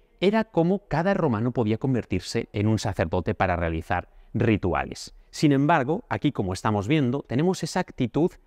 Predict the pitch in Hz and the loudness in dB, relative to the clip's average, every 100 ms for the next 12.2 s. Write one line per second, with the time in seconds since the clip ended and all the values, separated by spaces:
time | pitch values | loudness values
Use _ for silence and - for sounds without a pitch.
0 | _ _ - 165 190 82 - _ _ 117 | _ _ 0 2 2 0 -6 _ _ 0
1 | 143 151 127 107 123 175 147 123 165 - | 2 2 0 0 0 0 0 -2 -6 -2
2 | 117 139 98 - 104 214 196 180 208 202 | 2 2 2 -2 -2 0 2 2 2 2
3 | 226 - _ _ 175 175 123 95 101 - | -2 -4 _ _ 2 2 0 -2 -6 -4
4 | - 92 73 - - _ _ _ _ - | -2 -2 -4 -12 -18 _ _ _ _ -8
5 | 113 214 202 - _ - 147 139 131 120 | 0 2 0 -4 _ 0 2 2 2 0
6 | 120 185 202 139 123 101 - 95 98 156 | 2 4 4 2 0 -2 -2 -2 0 2
7 | 214 156 143 135 - 104 127 170 175 - | 2 2 2 2 0 0 0 2 0 -2
8 | 107 110 92 92 107 143 131 135 156 127 | -4 -4 -2 -2 0 0 2 2 2 2
9 | - 147 143 127 110 - 104 - 98 92 | 2 0 2 2 0 -6 -10 -6 -4 -2
10 | 82 113 175 - 110 120 117 113 131 113 | 0 2 2 0 -2 -2 -2 -2 -2 -2
11 | 117 196 - 107 170 127 104 156 180 - | 0 0 -2 -4 -2 -2 0 0 0 0
12 | 135 - | -4 -6